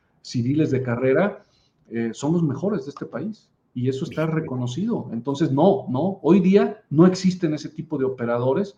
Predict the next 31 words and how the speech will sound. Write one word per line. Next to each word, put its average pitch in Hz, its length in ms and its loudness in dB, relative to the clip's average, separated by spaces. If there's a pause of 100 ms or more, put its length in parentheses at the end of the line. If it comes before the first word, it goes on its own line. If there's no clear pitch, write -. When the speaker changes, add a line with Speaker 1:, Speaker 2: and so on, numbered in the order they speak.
Speaker 1:
en 127 140 -6
el 113 80 -4
Servicio 127 420 -8
Profesional 117 640 -10 (200)
Nacional 113 460 -8
Electoral. 113 460 -16 (960)
Speaker 2:
Martín, 151 360 4
te 156 80 4
agradezco 151 420 4
mucho 156 280 2
la 123 100 4
oportunidad 120 460 0
de 139 60 -2
platicar. 139 520 0 (160)
Cierro 170 400 0
solo 156 300 -2
pidiéndote 143 540 -4
que 131 100 -6
me 120 160 -4
digas 143 440 -4
qué 156 140 -4
opinas 156 580 -4
de - 180 -6
qué 147 240 -2
es 143 160 -2
lo 143 160 -6
que 131 100 -2
viene 151 340 -2
después 147 560 -2 (280)
de 123 180 2
esta 131 640 2